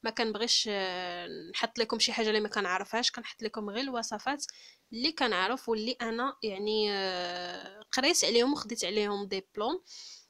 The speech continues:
المهم البنات، بلا ما نكثر عليكم في الهضره، انا غادي نكمل الحلوه ديالتي في التزيين، وغادي نخليها تبرد بطبيعه الحال،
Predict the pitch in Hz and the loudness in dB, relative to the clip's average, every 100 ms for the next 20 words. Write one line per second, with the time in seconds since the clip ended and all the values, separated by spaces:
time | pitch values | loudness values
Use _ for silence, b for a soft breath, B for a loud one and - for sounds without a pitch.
0 | - 240 294 285 240 208 196 196 202 220 | -8 -2 2 4 4 2 -2 -2 2 2
1 | 226 214 220 226 - - 214 196 208 220 | 2 0 0 -2 -2 -2 -2 -2 -4 -4
2 | 214 214 196 214 254 269 247 220 226 226 | -4 -4 0 2 2 2 2 2 -2 0
3 | 320 311 294 269 - 233 220 202 214 208 | 2 2 2 0 0 0 2 2 2 2
4 | 202 208 - 214 190 - 185 208 196 214 | 0 2 2 2 -4 -8 -6 -4 -4 0
5 | 226 277 370 - 277 262 254 240 - 247 | 2 4 2 -2 0 0 0 -2 -4 0
6 | 311 285 262 196 208 202 - 220 240 190 | 0 0 -2 0 -2 -2 -2 2 2 -2
7 | 220 - 226 240 | -6 -6 0 -2